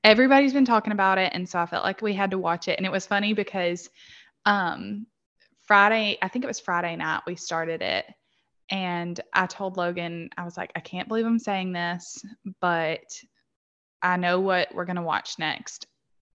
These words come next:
And I was like, "I didn't think I was gonna wanna watch it, but everybody's talking about it, and everybody says it's amazing. And so I feel like we have to."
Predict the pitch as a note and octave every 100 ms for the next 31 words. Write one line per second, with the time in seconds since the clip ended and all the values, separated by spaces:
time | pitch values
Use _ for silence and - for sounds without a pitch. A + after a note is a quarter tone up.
0 | - F#3+ F3 E3+ E3+ F3+ - F3+ F3+ -
1 | F3 F#3+ G3 G#3 G3+ G3+ G3 F#3+ F#3 F3
2 | F3 F3+ E3 - - F3+ F#3+ G3 F#3 F3
3 | F3 F3 E3+ E3 E3 D#3+ - D#3 D#3 D#3
4 | D#3+ - E3+ F3+ F#3 - F3 E3 - E3
5 | F#3+ G#3+ G#3 G3+ G3 F#3 F3 D#3+ E3 -
6 | - - - _ _ G#3 G3 G3 F3+ E3
7 | D#3 D#3